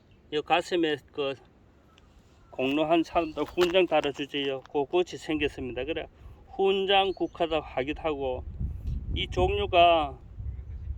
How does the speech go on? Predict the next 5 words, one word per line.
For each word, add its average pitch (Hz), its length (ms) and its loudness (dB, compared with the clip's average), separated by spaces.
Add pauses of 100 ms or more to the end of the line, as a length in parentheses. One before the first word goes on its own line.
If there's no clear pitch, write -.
(400)
억수, 185 360 0 (300)
억수로 180 440 -2
많아요. 135 680 2 (1500)
맨 175 160 6
요것도 180 480 4